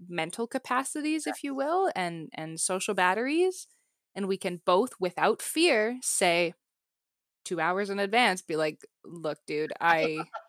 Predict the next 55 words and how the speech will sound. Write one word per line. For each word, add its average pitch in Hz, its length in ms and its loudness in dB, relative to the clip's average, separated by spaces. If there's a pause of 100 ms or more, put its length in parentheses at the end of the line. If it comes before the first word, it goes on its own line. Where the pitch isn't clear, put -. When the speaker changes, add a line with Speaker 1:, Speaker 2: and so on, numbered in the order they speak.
(100)
Speaker 2:
<laughs> - 80 -12 (100)
Speaker 1:
I 208 140 8
love 190 240 8
you. 285 320 0 (200)
I 190 100 2
can't 156 380 -6 (320)
do - 100 -8 (160)
Speaker 2:
Yeah, 220 80 -6
Speaker 1:
this." - 140 -14 (100)
Speaker 2:
I 135 120 4
gotta 143 220 8
stare 131 220 4
at 123 80 2
the 117 60 -2
Speaker 1:
Mm. 113 60 -2
Speaker 2:
wall 107 160 2
for 110 140 -6
a 101 80 2
while. 104 400 0
<laughs> 233 120 -8
Speaker 1:
<clears throat> - 120 -18
Yeah, 185 400 4
I 185 120 4
just 196 300 0
need 185 300 0
to 190 340 2 (800)
not. 156 520 0 (100)
Speaker 2:
Yep. - 140 -6 (300)
Speaker 1:
And 233 120 6
it's 262 180 2
fine. 285 420 2
Having 196 360 4
that 247 220 2
patience, 226 480 0
that - 220 0
pre-, 269 600 2
preemptive 247 680 0
patience - 500 -6
with - 160 -10
each - 200 -10
other. 165 240 -6
None 180 280 0
of 254 120 2
us 269 160 2
are 240 120 2
expecting 214 500 -4
to 185 100 -4
see - 180 -12
each 170 200 -10
other. 233 260 -2
None 185 220 -2
of 202 100 -4
us 208 160 -2
are 190 140 0
expecting, 180 680 -8